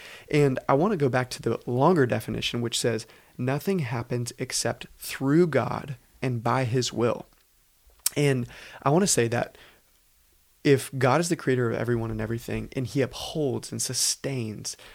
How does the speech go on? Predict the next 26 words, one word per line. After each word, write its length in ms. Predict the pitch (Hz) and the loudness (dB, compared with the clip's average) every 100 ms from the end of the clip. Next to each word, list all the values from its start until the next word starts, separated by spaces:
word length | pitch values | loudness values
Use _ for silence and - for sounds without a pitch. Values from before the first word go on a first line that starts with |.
| - - | -20 -12
the 160 | 120 120 | -4 -2
universe, 540 | 117 165 120 113 - | 2 4 4 0 -2
it 140 | - 147 | -4 -2
means 260 | 147 156 | 0 0
that 140 | 139 - | 0 0
we 160 | 120 | 0
can 320 | 156 175 139 - | -2 -2 -4 -6
ex-, 320 | - - - - | -6 -2 -2 -2
we, 200 | 139 170 - | -2 -2 0
we 100 | 156 | 0
can 300 | 151 117 110 _ _ _ - | 0 -4 -6 _ _ _ -6
experience 800 | - - - 147 151 170 165 | 0 0 2 2 2 2 0
God 520 | - 135 127 123 117 117 | -4 -2 0 0 -2 -2
at 200 | 120 - | -6 -4
work 520 | 120 127 113 107 - - _ _ | -2 -2 -2 -4 -10 -20 _ _
in 340 | 143 127 117 113 - | -2 0 0 -4 -4
everyday 520 | 135 131 139 123 113 | -2 0 0 0 -2
life. 520 | 104 113 - - - - _ - - - - | -2 -6 -8 -14 -18 -20 _ -20 -20 -8 2
And 300 | 151 143 135 | 4 4 4
we 100 | 156 | 4
can 220 | 156 127 | 4 4
learn 200 | 131 151 | 2 2
to 100 | 165 | 0
trust 400 | - - 120 - | 0 -2 -2 -2
his 160 | 135 120 | -4 -4
providence. 880 | - 156 180 135 104 - - - | -6 -4 -4 -4 -8 -10 -6 -6